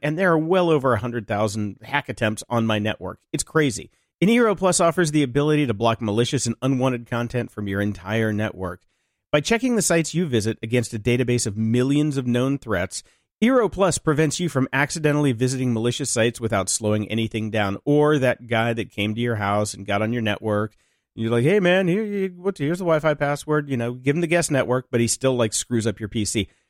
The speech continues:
Eero Plus will not let that happen. It's great.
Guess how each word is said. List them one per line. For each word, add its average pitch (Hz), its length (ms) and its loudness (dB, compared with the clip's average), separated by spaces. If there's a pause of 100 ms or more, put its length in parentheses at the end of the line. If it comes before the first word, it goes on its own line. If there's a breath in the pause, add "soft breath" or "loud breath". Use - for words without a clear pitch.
(400)
Eero 170 220 4
Plus 147 280 0
will 117 100 -2
not 110 340 0
let 110 220 -2
that 98 160 0
happen. 90 480 -6
It's 107 160 -4
great. 98 360 -6